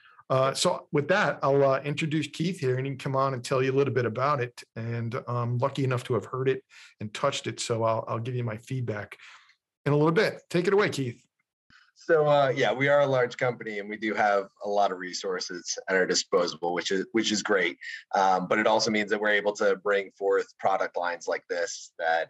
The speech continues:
Speaker 2: a lot of other companies aren't, aren't able to and don't have the, uh, the engineering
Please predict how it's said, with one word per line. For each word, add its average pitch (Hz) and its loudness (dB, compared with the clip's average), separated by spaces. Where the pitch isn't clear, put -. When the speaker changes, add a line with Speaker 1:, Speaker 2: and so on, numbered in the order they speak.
Speaker 2:
a 82 -6
lot 82 0
of 76 -14
other 85 -6
companies 80 -8
aren't, 80 -8
aren't 85 -10
able 78 -10
to 80 -12
and 78 -12
don't 80 -6
have 80 -4
the, 73 -10
uh, 71 -4
the 117 0
engineering 104 0